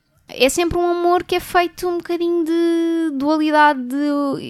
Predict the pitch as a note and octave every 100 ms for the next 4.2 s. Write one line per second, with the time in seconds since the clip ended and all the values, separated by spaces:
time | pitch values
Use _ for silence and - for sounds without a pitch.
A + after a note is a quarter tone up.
0 | - - - C4+ C4+ C#4 C4+ C#4+ D4 D4
1 | C#4+ C#4+ - - C#4+ C#4+ C#4 C4+ - G3
2 | G#3+ A3 _ _ - _ _ _ - B3+
3 | B3+ - G#3+ G#3+ A#3 A#3+ A#3+ A3+ A3 F#3+
4 | G3+